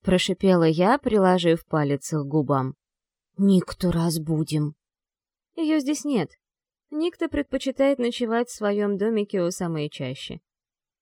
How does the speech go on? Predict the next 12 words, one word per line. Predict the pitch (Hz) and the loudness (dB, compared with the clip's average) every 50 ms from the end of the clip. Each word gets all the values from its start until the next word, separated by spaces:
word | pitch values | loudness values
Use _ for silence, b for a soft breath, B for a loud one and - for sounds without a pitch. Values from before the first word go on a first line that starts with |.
| _ _ _ - | _ _ _ -6
Пару | - 277 277 277 | -2 0 0 0
секунд | - 269 262 - 247 269 294 - - - | 0 -2 -4 -2 -2 -4 -4 -4 -6 -4
Амиан | 240 226 214 208 202 214 233 254 254 | -2 0 0 2 2 0 0 -2 -2
понаблюдал | - 233 220 202 190 185 170 147 156 180 214 233 220 | -2 -2 -2 0 0 -2 -2 -2 0 0 0 0 0
за | 190 175 160 | -2 -4 -4
тем, | - - 196 233 254 | -4 -4 -4 -4 -2
как | - 196 - 180 | -4 -6 -4 -2
я | 175 156 | -4 -4
пытаюсь | - - - - 175 151 147 151 160 151 | -4 -6 -8 -4 -2 -2 -2 -2 -2 -2
дотянуться | 156 160 - - 160 151 143 147 151 - 165 | -4 -6 -4 -6 -8 -6 -6 -8 -8 -8 -8
до | 151 160 | -8 -8
перил, | - - 175 175 190 247 302 339 | -8 -6 -6 -4 -4 -4 -6 -6